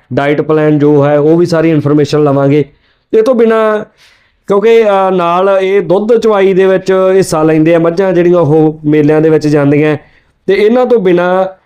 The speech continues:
ਹੁਣ ਨਵੀਂ ਐਡੀਸ਼ਨ ਇੱਥੇ ਬਾਈ ਹੋਰੀ ਬੁੱਲ ਵੀ ਜਿਹੜਾ ਉਹ ਨਾਲ ਇਹਨਾਂ ਨੇ ਇੱਕ ਲਿਆਂਦਾ, ਜਿਹੜਾ ਇਹਨੂੰ ਅੱਗੇ ਸੰਭਾਲ ਰਹੇ ਆ। ਇਹਦੇ ਬਾਰੇ ਵੀ ਆਪਾਂ ਪੁੱਛਾਂਗੇ, ਕਿੰਨੀ ਕੁ ਉਮਰ ਹੈ, ਇਹਦੀ ਗਰੋਥ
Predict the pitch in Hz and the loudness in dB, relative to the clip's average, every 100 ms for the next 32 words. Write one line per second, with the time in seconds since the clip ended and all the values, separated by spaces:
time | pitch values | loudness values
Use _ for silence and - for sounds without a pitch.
0 | _ _ 151 170 190 208 208 185 180 202 | _ _ -2 0 0 0 0 0 0 2
1 | 196 196 196 220 202 156 - 165 165 165 | 2 0 -2 -2 0 -2 -2 0 2 2
2 | 160 156 156 165 165 165 - _ _ _ | 2 2 2 2 2 0 -2 _ _ _
3 | _ _ _ _ _ _ _ _ _ 135 | _ _ _ _ _ _ _ _ _ 0
4 | 180 226 233 220 214 208 190 180 170 165 | 2 2 0 0 0 2 0 0 0 0
5 | 170 175 175 175 - 160 147 139 151 156 | 0 2 2 0 0 0 2 0 0 2
6 | 160 160 160 143 147 139 156 156 135 120 | 2 2 2 0 0 0 0 0 0 0
7 | 131 139 135 151 160 180 165 151 147 143 | 2 2 2 2 0 0 0 0 0 0
8 | 143 135 135 139 139 143 143 139 143 139 | -2 -2 -2 -2 0 0 0 0 0 0
9 | 131 135 147 147 135 135 139 139 | 0 0 0 -2 0 2 2 0